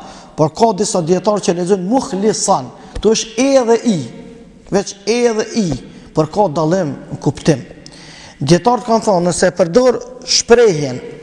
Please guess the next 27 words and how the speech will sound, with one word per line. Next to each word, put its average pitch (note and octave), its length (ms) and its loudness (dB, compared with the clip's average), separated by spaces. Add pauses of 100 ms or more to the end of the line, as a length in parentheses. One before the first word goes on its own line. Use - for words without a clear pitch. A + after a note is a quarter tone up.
(400)
mukhlisan, G#3+ 1080 2 (640)
i E3+ 140 2
bjen: B3 360 2 (520)
"Na A#3+ 300 4
e A#3+ 100 -2
kemi G#3+ 320 2
zgjedh C#3+ 880 0
Musën D#3 460 0
alayhis B2 300 0
salam." B2 300 -6 (320)
Ka D3 120 -2
kuptimin G#3+ 520 -2
e D#3 80 0
kemi E3+ 320 -2
zgjedh, B2 480 -2 (560)
e D3+ 60 2
kemi E3 340 2
veçu, D#3 400 0 (680)
e D#3+ 80 2
kemi F3+ 300 -2
privilegju. D3+ 680 0 (680)
Mundesh D#3 320 2
me D#3 80 -4
thonë F3 200 0
e - 20 0
kemi F3+ 260 0
dallu, E3+ 380 2